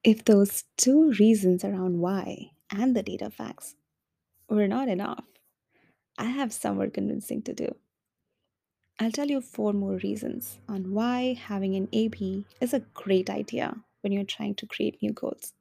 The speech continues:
Number one, you get a chance to connect with peers with similar interests. Number two, you get to share your experiences and struggle towards achieving your goal.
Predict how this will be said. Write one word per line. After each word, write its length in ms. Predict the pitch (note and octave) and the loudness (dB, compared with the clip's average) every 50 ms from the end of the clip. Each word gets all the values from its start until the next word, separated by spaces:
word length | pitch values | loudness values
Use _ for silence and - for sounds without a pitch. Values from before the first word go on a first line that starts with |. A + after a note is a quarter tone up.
| _ _ _ _ _ _ _ _ _ _ _ _ _ _ _ _ _ _ _ _ - | _ _ _ _ _ _ _ _ _ _ _ _ _ _ _ _ _ _ _ _ 2
Number 320 | G#3+ A3 B3+ C#4 B3+ G#3+ | 4 6 6 6 4 2
one, 240 | - - - A1+ - - _ _ _ _ _ _ _ _ _ _ _ _ _ _ _ - | 2 0 -2 -4 -6 -10 _ _ _ _ _ _ _ _ _ _ _ _ _ _ _ -4
you 120 | - G3 | -4 -2
get 200 | G3 G3+ G3 G3 | -2 -2 -4 -4
a 40 | G3 | -6
chance 380 | G3 - G#3 G3 G3 G3 - | -6 -6 -4 -4 -4 -4 -6
to 100 | - - | -6 -10
connect 360 | G#3+ - G#3 G3+ G#3 A3 - - | -6 -2 -2 -2 -2 -2 -4 -6
with 180 | C#4 C4+ - | -6 -6 -4
peers 540 | - - F4 F#4 C#4 G3+ G3 G3 - - - _ _ _ - | 2 2 2 4 2 0 -2 -4 -8 -12 -14 _ _ _ -2
with 160 | - F4 F4+ | -2 -2 -2
similar 400 | - - - G#4+ G#4 F4 C4+ G3+ | -2 -4 0 2 4 4 4 4
interests. 640 | F#3+ F#3+ F#3+ - - - A3+ - - - - - - _ _ _ _ _ _ _ _ _ _ _ _ _ _ _ _ _ _ _ _ _ _ _ _ _ _ - | 2 -2 -4 -6 -6 -8 -8 -8 -10 -10 -10 -10 -16 _ _ _ _ _ _ _ _ _ _ _ _ _ _ _ _ _ _ _ _ _ _ _ _ _ _ -4
Number 260 | A3 A#3 B3 C4 D4 | 0 0 2 2 0
two, 380 | C#4+ C#4+ - - A3+ - - - _ _ _ _ _ _ _ _ _ _ _ _ _ _ _ _ _ _ - - - - - | -2 -2 -2 -2 -2 -2 -2 -6 _ _ _ _ _ _ _ _ _ _ _ _ _ _ _ _ _ _ -20 -20 -20 -18 -10
you 100 | - G3+ | -8 -6
get 240 | - - F3+ F3+ - | -2 -2 -2 -2 -2
to 100 | - F#3+ | -4 -4
share 340 | - - - G#3+ G#3+ B3 C#4+ | -4 -4 -2 0 0 0 0
your 260 | D#4+ D4+ C#4+ B3+ A3 | 0 0 0 0 0
experiences 1000 | G3+ G3 - - - - G3 F#3+ F#3 F#3 F#3 F#3 - - F#3+ F#3+ F#3+ F#3+ - - _ - | -2 -2 -6 -10 -6 -4 -4 -2 0 -2 -4 -4 -4 -4 -4 -4 -4 -6 -10 -16 _ -10
and 360 | - G#3+ A3+ C#4+ E4 F4+ C#4+ A#3+ | -8 -6 -4 0 0 2 2 0
struggle 640 | - - - A3+ - G#3+ G3+ - C4 C4 B3+ A#3+ A#3 _ _ _ _ _ _ _ - | 0 -4 -4 -4 -6 -4 -2 -2 -2 -2 -2 -6 -8 _ _ _ _ _ _ _ 0
towards 320 | - G3+ G3 G3 F#3 F3+ | 0 2 2 2 0 0
achieving 400 | - G3 - - G3+ G3 G3 F#3+ F#3+ | -2 -6 -2 -2 0 0 2 0 0
your 160 | F#3+ F#3+ G3 | 0 -2 -4
goal. 300 | - - - - - | -6 -4 -4 -4 -4